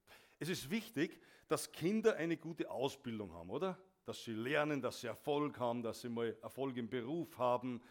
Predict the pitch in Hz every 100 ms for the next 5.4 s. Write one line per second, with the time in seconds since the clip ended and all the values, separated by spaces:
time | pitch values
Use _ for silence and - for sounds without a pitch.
0 | - - - 123 - 135 135 131 139 139
1 | - 160 143 139 127 127 127 120 - -
2 | - 131 143 139 156 - - 240 233 220
3 | 202 - 156 - 123 180 190 170 214 208
4 | 196 180 165 - 165 - - 190 - 117
5 | - 110 131 190